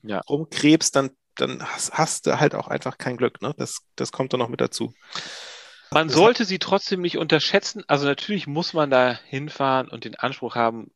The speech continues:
Speaker 1: ge-, zu gewinnen. Und man muss auch gewinnen. Trotzdem, man darf sie nicht unterschätzen, weil wenn irgendein Verein in der zweiten Liga Abstiegskampf kann, wenn die, äh,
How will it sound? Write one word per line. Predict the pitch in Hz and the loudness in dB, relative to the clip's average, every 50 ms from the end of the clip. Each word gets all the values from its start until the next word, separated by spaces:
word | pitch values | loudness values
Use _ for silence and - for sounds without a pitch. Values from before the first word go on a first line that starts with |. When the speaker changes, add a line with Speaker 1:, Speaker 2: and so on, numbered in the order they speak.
| _ _ - | _ _ -6
Speaker 1:
ge-, | - - - | -4 -4 -4
zu | - - 110 | -6 -8 -6
gewinnen. | 101 95 104 143 165 185 180 - - | -2 2 4 4 2 2 -2 -8 -8
Und | - 117 | -4 -2
man | 110 107 | -2 0
muss | 120 139 160 156 | 0 0 0 2
auch | 120 110 - | 2 0 0
gewinnen. | - 104 101 104 107 123 151 - - | 0 -4 -2 -2 -2 -2 -4 -10 -12
Trotzdem, | - - 135 - - 135 | -10 -8 -8 -6 -6 -4
man | 123 113 | -4 0
darf | 107 107 113 127 - | 4 4 4 4 2
sie | - 127 | -2 -6
nicht | 120 123 - - | -6 -6 -8 -8
unterschätzen, | 117 113 113 - 123 123 - - 120 | -6 -6 -4 -4 -4 -4 -4 -4 0
weil | 113 107 101 101 | 0 0 2 4
wenn | 117 135 160 170 - _ _ | 2 2 2 -2 -10 _ _
irgendein | - 127 139 - - 113 123 | -4 -4 -2 -2 -2 -4 -2
Verein | - - - - - 104 107 107 | -2 -2 -2 0 0 -2 -2 -2
in | 110 110 | -4 -4
der | 110 107 | -6 -4
zweiten | - - 113 107 - 107 | 0 0 0 0 0 0
Liga | 110 107 107 104 104 107 - - - - - - - - - - _ _ | -2 2 2 4 2 2 -2 -8 -20 -20 -20 -20 -20 -20 -20 -20 _ _
Abstiegskampf | - 143 - - - 143 127 - - - - 127 123 127 - - | -2 -2 -2 -2 -4 -4 -4 -4 -4 0 2 2 2 0 -4 -6
kann, | - 131 123 120 123 123 - - _ _ _ | 0 2 2 2 0 -2 -10 -14 _ _ _
wenn | - 110 117 117 120 | -6 -2 -2 -2 0
die, | 113 117 113 113 113 - - _ _ _ _ _ _ | -2 -2 -2 -2 -2 -4 -6 _ _ _ _ _ _
äh, | - 110 104 98 98 101 101 98 - | 0 2 4 4 4 4 2 2 0